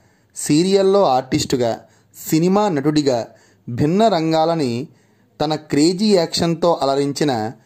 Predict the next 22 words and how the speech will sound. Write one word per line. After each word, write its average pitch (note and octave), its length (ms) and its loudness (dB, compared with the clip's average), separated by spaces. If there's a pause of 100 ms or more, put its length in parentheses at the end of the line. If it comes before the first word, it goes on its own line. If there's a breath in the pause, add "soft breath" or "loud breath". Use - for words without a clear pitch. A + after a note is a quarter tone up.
(240 soft breath)
క్రేజీ D#3+ 460 2
మోహన్ C3 460 0
గారు. G#2+ 220 -4 (300)
ఇవాళ B2+ 580 2 (280)
ఈ C#3 120 0
కళాకారుడి C3+ 720 0
పుట్టినరోజు. C3 720 -2 (520)
ఈయనకు C#3 600 0 (320)
జన్మదిన C3 560 -2
శుభాకాంక్షలు C3 680 -2
చెబుదాం. A#2+ 400 -4 (840)
తెలుగు F3 280 2
సినిమాకి A3+ 540 2
ఈయన D#3+ 460 0 (220)
చుట్టం G#3+ 380 0
చూపుగానే F#3+ 400 2
వచ్చినా D3 640 0 (580 soft breath)
ఈయన G3 320 2
కథలు, G3 600 -2 (220)
మాటలు D3+ 600 0 (220)
మన C#3+ 160 0
తెలుగువారికి D#3 1000 0